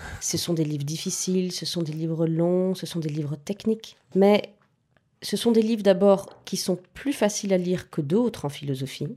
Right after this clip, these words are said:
car le style de Kant est limpide. Et, hum, disons que, euh, il a le souci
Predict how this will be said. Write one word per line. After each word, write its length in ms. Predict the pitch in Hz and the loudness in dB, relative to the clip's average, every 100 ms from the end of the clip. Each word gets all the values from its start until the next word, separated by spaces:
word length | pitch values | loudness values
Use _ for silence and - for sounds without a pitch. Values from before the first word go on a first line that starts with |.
| _ _ - | _ _ -6
car 160 | 170 | -4
le 80 | 160 | -2
style 420 | 147 - - 254 | -2 -4 0 0
de 120 | 175 160 | 0 -4
Kant 280 | - 170 147 - | -4 -6 -6 -8
est 200 | 175 175 - _ | -6 -8 -10 _
limpide. 680 | 175 170 156 - 262 190 147 _ _ - - - - _ _ _ | -4 -4 -6 -2 -2 0 -6 _ _ -20 -20 -20 -20 _ _ _
Et, 300 | - 170 170 | 0 4 6
hum, 600 | 170 170 160 170 - - - - - - _ _ _ _ _ _ _ _ - | 6 4 2 0 -4 -8 -10 -14 -18 -20 _ _ _ _ _ _ _ _ -18
disons 600 | 190 180 220 208 262 269 269 - | -12 -4 -2 4 6 6 0 -2
que, 420 | 247 254 254 - - - | 6 8 8 4 -2 2
euh, 320 | 196 196 190 190 _ _ _ _ _ _ - | 4 4 0 -6 _ _ _ _ _ _ -2
il 200 | 208 214 | 4 6
a 280 | 214 208 - | 6 4 -2
le 120 | 190 | -4
souci 640 | 190 - 208 - - 220 | -2 -4 -6 -6 -4 -4